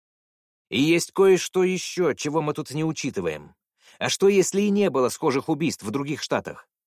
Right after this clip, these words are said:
А вдруг этот хрен только начал?» «Между этими убийствами прошло уже несколько лет. Не думаю, что он так надолго залег на дно. По-моему, есть и еще жертвы, которых мы пока не обнаружили.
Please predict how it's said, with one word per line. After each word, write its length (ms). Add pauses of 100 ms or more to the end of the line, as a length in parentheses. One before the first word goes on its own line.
А 100
вдруг 220
этот 220
хрен 320
только 240
начал?» 420 (1040)
«Между 360
этими 300
убийствами 640
прошло 420
уже 220
несколько 480
лет. 420 (400)
Не 160
думаю, 420
что 180
он 140
так 180
надолго 480
залег 320
на 120
дно. 340 (680)
По-моему, 400
есть 300
и 40
еще 340
жертвы, 460
которых 340
мы 100
пока 260
не 120
обнаружили. 760